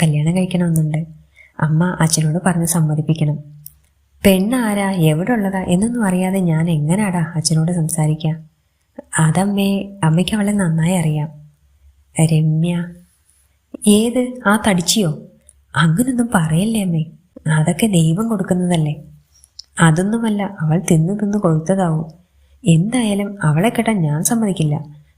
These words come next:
നീയും അവളും കൂടി നടന്നു പോയാൽ ആനയെ ഉറുമ്പും പോലിരിക്കും." "അതൊന്നും അമ്മ നോക്കണ്ട, എനിക്കതൊരു പ്രശ്നമല്ല." "നിനക്ക് പ്രശ്നം കാണില്ല, നാട്ടുകാർ ഞങ്ങളോടല്ലേ ചോദിക്കൂ." വാസന്തിയുടെയും വിനോദിന്റെയും സംസാരം കേട്ടാണ് വേലായുധൻ അങ്ങോട്ടേക്ക് കയറി വന്നത്.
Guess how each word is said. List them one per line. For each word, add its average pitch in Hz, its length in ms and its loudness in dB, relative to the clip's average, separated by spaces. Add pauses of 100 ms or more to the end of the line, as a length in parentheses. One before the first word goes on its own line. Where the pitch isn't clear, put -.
നീയും 165 400 2
അവളും 185 260 0
കൂടി 196 180 0
നടന്നു 175 320 0
പോയാൽ 190 380 0 (160)
ആനയെ 151 340 0
ഉറുമ്പും 185 360 -2
പോലിരിക്കും." 160 420 0 (760)
"അതൊന്നും 226 420 2
അമ്മ 190 200 0
നോക്കണ്ട, 165 420 0 (240)
എനിക്കതൊരു 185 560 0
പ്രശ്നമല്ല." 165 720 -2 (580)
"നിനക്ക് 180 360 4
പ്രശ്നം 254 360 0
കാണില്ല, 220 560 0
നാട്ടുകാർ 160 480 2
ഞങ്ങളോടല്ലേ 196 520 0
ചോദിക്കൂ." 185 460 -2 (800)
വാസന്തിയുടെയും 233 760 0
വിനോദിന്റെയും 196 640 0
സംസാരം 175 540 0
കേട്ടാണ് 156 500 0
വേലായുധൻ 160 720 0
അങ്ങോട്ടേക്ക് 156 500 0
കയറി 151 300 0
വന്നത്. 151 500 -2